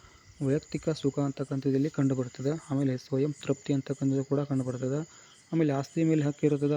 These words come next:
ಅದಕ್ಕಾಗಿ ಅವ ವಿಭಕ್ತ ಕುಟುಂಬಗಳು ಏನಂತಂದ್ರೆ ಇಲ್ಲಿ ಜಾಸ್ತಿ ಆಗ್ತಾ ಇದ್ದಾವೆ. ಇನ್ನು ನಮ್ಮ ಬದಲಾದ ಒಂದು ಸಾಮಾಜಿಕ ಮೌಲ್ಯಗಳು ಆಗಿರ್ಬೋದು, ವಿಜ್ಞಾನ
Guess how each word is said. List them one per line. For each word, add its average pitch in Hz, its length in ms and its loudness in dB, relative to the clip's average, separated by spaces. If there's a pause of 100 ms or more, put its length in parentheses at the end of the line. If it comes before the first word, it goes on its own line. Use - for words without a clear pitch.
ಅದಕ್ಕಾಗಿ 147 400 -2 (240)
ಅವ 139 80 2 (280)
ವಿಭಕ್ತ 135 380 -2
ಕುಟುಂಬಗಳು 139 420 0
ಏನಂತಂದ್ರೆ 143 420 -2
ಇಲ್ಲಿ 143 120 0 (260)
ಜಾಸ್ತಿ 131 300 -4
ಆಗ್ತಾ 127 240 -8
ಇದ್ದಾವೆ. 127 220 2 (480)
ಇನ್ನು 135 140 -2
ನಮ್ಮ 127 100 -4 (100)
ಬದಲಾದ 131 340 0 (100)
ಒಂದು 143 100 0 (100)
ಸಾಮಾಜಿಕ 135 420 0 (160)
ಮೌಲ್ಯಗಳು 139 400 2 (320)
ಆಗಿರ್ಬೋದು, 131 440 0 (640)
ವಿಜ್ಞಾನ 156 300 2